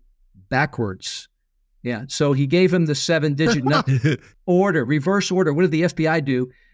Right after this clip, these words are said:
Speaker 1: We got our best cryptologists on that one right away.
Speaker 2: <laughs>
Speaker 1: You know, they had the difference
Speaker 2: That's
Speaker 1: figured
Speaker 2: a real
Speaker 1: out.
Speaker 2: Enigma machine <laughs> job there.
Speaker 1: That's right. It took us six months with the powerful computers we had in nineteen eighty-eight to
Speaker 2: Right, right. <laughs>
Speaker 1: ever decode it.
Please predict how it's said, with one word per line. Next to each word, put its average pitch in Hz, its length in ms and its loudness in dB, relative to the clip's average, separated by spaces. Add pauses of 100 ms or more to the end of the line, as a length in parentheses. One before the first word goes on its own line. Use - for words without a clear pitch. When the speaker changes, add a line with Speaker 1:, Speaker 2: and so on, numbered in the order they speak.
(120)
Speaker 1:
We 156 160 0
got 175 240 0
our 165 160 0
best 151 440 -2
cryptologists 139 1040 -4
on 127 180 -2
that 135 200 0
one 120 160 -2
right 127 200 0
away. 117 400 -2
Speaker 2:
<laughs> - 60 -6 (380)
Speaker 1:
You 120 140 -10
know, - 0 -
they 147 140 2
had 156 200 2
the 151 80 -2
difference 160 360 -8
Speaker 2:
That's 156 120 0
Speaker 1:
figured 143 180 4
Speaker 2:
a - 20 2
real 139 100 2
Speaker 1:
out. 139 80 0
Speaker 2:
Enigma 120 400 0
machine 107 560 -2 (320)
<laughs> - 40 -20
job 123 380 -4
there. 165 240 -2
Speaker 1:
That's - 120 -4 (100)
right. 208 260 -10 (200)
It 185 100 -2
took 247 140 -2
us 214 120 -2
six - 300 -4
months 220 320 -2
with 170 120 -2
the 165 80 -4
powerful 180 380 -2
computers 156 440 0
we 143 80 -2
had 139 220 -2
in 131 80 -2
nineteen 135 420 0
eighty-eight 131 400 2
to 165 60 0
Speaker 2:
Right, 156 200 0
right. 143 520 -4
<laughs> - 80 -10
Speaker 1:
ever 127 180 0
decode 135 500 -2
it. 117 140 -2